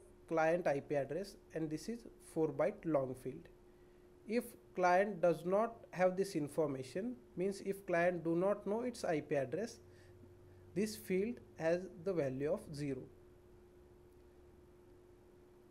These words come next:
The next field is your I P address. This is also four byte long field.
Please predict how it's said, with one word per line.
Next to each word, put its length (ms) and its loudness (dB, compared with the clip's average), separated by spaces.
The 80 2
next 300 2
field 280 -2
is 300 -4
your 320 4
I 140 6
P 160 -4
address. 440 -4
This 180 -4
is 140 0
also 360 2
four 280 -2
byte 340 0
long 260 0
field. 260 -6